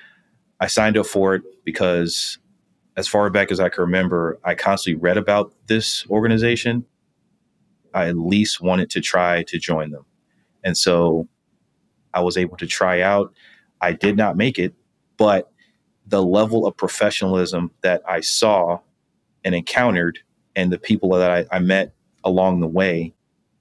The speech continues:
reinvigorated my desire to serve and be around upstanding people. I mean, smarter folks, stronger folks, which wanted, again, caused me to wanna read more.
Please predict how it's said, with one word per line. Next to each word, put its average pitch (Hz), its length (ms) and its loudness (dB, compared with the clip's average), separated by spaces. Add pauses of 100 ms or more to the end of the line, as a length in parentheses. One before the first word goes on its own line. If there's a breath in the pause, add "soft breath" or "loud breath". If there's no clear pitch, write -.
(160)
reinvigorated 95 880 0
my 92 160 2
desire 87 380 0
to 85 60 -8
serve 87 380 -2
and 80 120 -4
be 90 160 0
around 87 400 0
upstanding 85 480 -2
people. 78 340 -6 (480 loud breath)
I 87 40 -10
mean, 82 120 -4
smarter 92 320 0
folks, - 560 -2 (460 soft breath)
stronger 90 440 0
folks, - 520 -2 (100)
which 95 240 -2
wanted, 92 320 2 (140)
again, 87 400 0
caused 95 260 0
me 98 140 2
to 95 60 2
wanna 87 380 0 (200)
read 95 280 0
more. 76 400 -2